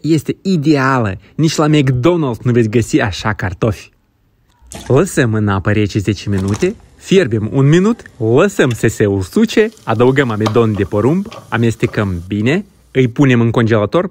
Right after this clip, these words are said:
pe treizeci de minute. Prăjim în ulei trei-patru minute, îi scoatem, lăsăm să se răcească, rămâne să-i prăjim până formează o crustă aurie.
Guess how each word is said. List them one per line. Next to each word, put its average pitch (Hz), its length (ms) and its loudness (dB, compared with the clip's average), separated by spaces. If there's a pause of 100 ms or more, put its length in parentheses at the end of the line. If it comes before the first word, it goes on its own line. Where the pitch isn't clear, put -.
pe 208 140 -2
treizeci 165 460 0
de 104 100 0
minute. 113 540 0 (800)
Prăjim 208 340 2
în 147 120 0
ulei 143 360 0 (180)
trei-patru 156 640 0
minute, 107 560 0 (1900)
îi 131 120 0
scoatem, 120 680 -2 (840)
lăsăm 123 300 0
să 147 80 -2
se 127 140 -4
răcească, 123 640 -2 (540)
rămâne 139 300 2
să-i 131 160 0
prăjim 127 380 0 (380)
până 113 240 2
formează 123 560 -2
o 107 140 2
crustă 143 420 -6
aurie. 101 540 0